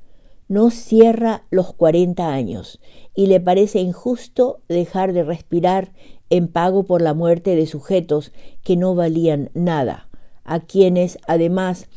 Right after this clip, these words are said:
no mostró ninguna animosidad. Solo vi-, solo habían sido negocios,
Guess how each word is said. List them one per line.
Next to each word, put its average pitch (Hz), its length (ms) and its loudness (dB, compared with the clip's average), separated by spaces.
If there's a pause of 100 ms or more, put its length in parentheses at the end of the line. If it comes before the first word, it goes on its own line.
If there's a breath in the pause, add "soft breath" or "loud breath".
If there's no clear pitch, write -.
(220 soft breath)
no 190 200 0
mostró 175 440 -2
ninguna 202 540 0
animosidad. 165 760 -2 (580 soft breath)
Solo 233 420 4
vi-, 202 300 0
solo 240 280 2
habían 202 320 2
sido 180 260 0
negocios, 123 800 -4